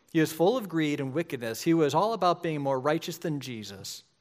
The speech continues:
that he misses the whole point. Right? Your expression, what you say, it does say a lot about you, a-, and that is the teaching here. You know a tree by its fruit.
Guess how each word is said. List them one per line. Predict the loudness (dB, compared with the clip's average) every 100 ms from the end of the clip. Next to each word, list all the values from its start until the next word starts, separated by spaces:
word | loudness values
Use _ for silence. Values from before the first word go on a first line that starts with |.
| _ _ _ _ _ -8
that | -4
he | -2
misses | -2 -4 -6
the | -6
whole | -6 -8
point. | -8 -12 -14 -20 _ _ _ _ _ _ _ _ _ _ _ _ _ _
Right? | -2 0 0
Your | 2 4 6
expression, | 4 0 -2 2 2 2 -4 -4 -6 -12 -20 -6
what | -6 -4
you | -6
say, | -4 2 6 6 4 0 -6 _ _ _ _ _ -2
it | 2
does | 4 2 0
say | 0 2 0 -4
a | -4
lot | 0 0
about | 2 0 -2 -6
you, | -4
a-, | -2
and | 0 0 2
that | 4 4 4
is | 2
the | 0
teaching | -2 -2 -2 -2
here. | 0 -2
You | -2
know | 0 4 4
a | 4
tree | 0 -4 -4 -6 -10 -16 _ _ _ _ -8
by | -2 -2 -2 -4 -8
its | -8 -6 -8 -12 _
fruit. | -8 -6 -6 -10